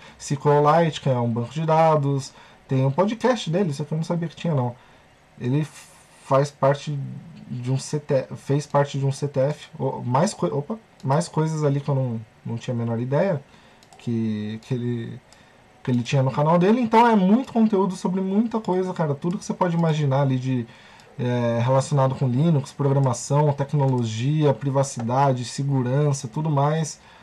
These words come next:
Cara, isso aqui é o número de playlists, tá? Isso aqui não são vídeos, isso aqui são playlists. <laughs> Tipo, olha quanta coisa que tem no canal dele. Esse aqui é de longe ali, junto com o Luke Smith, os meus, são os meus canais favoritos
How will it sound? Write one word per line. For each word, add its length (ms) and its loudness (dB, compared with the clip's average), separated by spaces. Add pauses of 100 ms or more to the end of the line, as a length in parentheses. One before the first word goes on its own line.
(220)
Cara, 200 6
isso 140 2
aqui 120 -2
é 40 4
o 40 2
número 180 6
de 80 -6
playlists, 800 2
tá? 260 -4 (420)
Isso 120 -6
aqui 140 0
não 100 4
são 220 4
vídeos, 340 0
isso 120 -6
aqui 120 -10
são 160 -4
playlists. 880 2 (460)
<laughs> 420 -6
Tipo, 220 0
olha 100 6
quanta 220 0
coisa 240 0
que 80 -18
tem 100 0
no 80 0
canal 240 2
dele. 220 2
Esse 140 -4
aqui 320 -2
é 120 2
de 140 2
longe 340 2
ali, 600 0
junto 300 0
com 200 2
o 40 2
Luke 180 -2
Smith, 380 -4
os 120 -4
meus, 360 -4
são 240 2
os 100 -2
meus 240 0
canais 320 -4
favoritos 540 -4